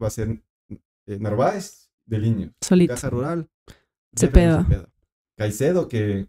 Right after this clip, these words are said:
Speaker 1: Caicedo viene
Speaker 2: Caicedo
Speaker 1: con todo,
Speaker 2: viene
Speaker 1: ¿sabes?
Speaker 2: con todo también. Ujú.
Speaker 1: Tele Pro, eh,
Speaker 2: Petrolike.
Speaker 1: Petrolike.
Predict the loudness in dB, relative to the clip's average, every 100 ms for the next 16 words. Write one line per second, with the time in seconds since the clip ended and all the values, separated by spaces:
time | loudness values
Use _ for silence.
0 | -8 -4 -2 0 2 4 6 6 8 8
1 | 6 6 4 6 6 6 6 6 6 4
2 | 0 4 6 8 6 4 0 -4 -6 -2
3 | 0 2 2 0 -2 2 2 4 4 2
4 | 0 -4 -6 -8